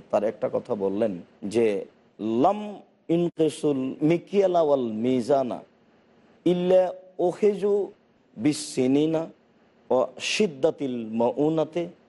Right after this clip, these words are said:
ওয়া জাওরাস সুলতানে আলাইহিম।" মানুষ যদি ওজনে কম দেয়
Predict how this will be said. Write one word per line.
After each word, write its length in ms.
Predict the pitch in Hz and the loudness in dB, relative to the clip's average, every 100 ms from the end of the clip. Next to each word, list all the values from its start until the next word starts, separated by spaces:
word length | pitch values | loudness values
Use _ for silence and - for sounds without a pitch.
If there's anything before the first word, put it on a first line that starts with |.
| _ _ _ | _ _ _
ওয়া 340 | 127 127 123 120 - _ _ _ _ _ _ - | 0 2 2 0 -6 _ _ _ _ _ _ 2
জাওরাস 400 | 160 156 139 120 | 2 4 2 -2
সুলতানে 760 | - - 123 113 143 135 123 | -10 -4 -2 0 0 0 0
আলাইহিম।" 640 | 107 104 117 110 92 80 76 _ _ | -2 0 0 -2 -6 -12 -14 _ _
মানুষ 640 | 107 123 139 190 247 202 151 | 0 2 2 2 2 0 0
যদি 240 | 185 170 | 2 4
ওজনে 480 | 156 131 120 143 135 | 4 4 2 0 0
কম 380 | - 113 113 110 | 0 -2 0 0
দেয় 200 | 98 | 0